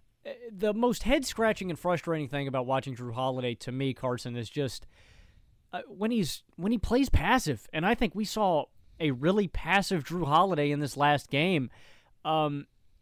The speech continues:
I think you can watch, like, the opening first quarter and just see Jrue Holiday's passivity. I, Chris Middleton also had a few moments where he was a little passive, not in the fourth quarter.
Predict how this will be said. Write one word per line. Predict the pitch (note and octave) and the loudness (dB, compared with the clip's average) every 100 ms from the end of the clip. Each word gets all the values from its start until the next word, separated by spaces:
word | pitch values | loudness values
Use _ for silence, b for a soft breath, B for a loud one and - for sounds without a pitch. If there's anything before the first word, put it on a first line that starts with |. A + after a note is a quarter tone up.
| _ - | _ -6
I | - | 0
think | B3 C4 | 0 0
you | B3+ | 0
can | A3+ E3+ | 0 0
watch, | D3 D#3+ G3 - | 2 6 6 4
like, | E3 D#3 | 0 0
the | C#3+ - | 2 4
opening | E3 G3+ F#3 | 4 4 0
first | C3+ - F#3 D3 - | -2 0 0 0 -6
quarter | - C#3+ E3+ D3+ G#2+ - b b b | -2 2 4 2 -2 -6 b b b
and | D3+ D3 | 0 2
just | D#3 - | 2 2
see | D#3 | 0
Jrue | B2+ D3 | 0 0
Holiday's | C#3 C#3+ C#3 C3+ | 2 2 2 -2
passivity. | - C#3 B2 D3 B2 A2 - | 4 4 6 4 0 0 -2
I, | D#3 - | -4 -4
Chris | - C4+ | -4 0
Middleton | A#3 A#3+ F#3 E3 | 4 4 2 0
also | E3 G3 E3+ | 2 2 4
had | D3 | 4
a | C3 | 4
few | C#3+ | 2
moments | C#3 C3+ C3 | 2 0 -2
where | C3+ C3 | -6 -6
he | |
was | C3 | -6
a | B2 | -8
little | D#3 C3+ | -8 -8
passive, | A#2+ A#2+ A2+ A2+ | -6 -6 -6 -8
not | D#3 | -4
in | D#3 | -4
the | C3+ | -4
fourth | - D3 - | -4 -4 -4
quarter. | - D3+ F3+ B2 | -4 0 0 -2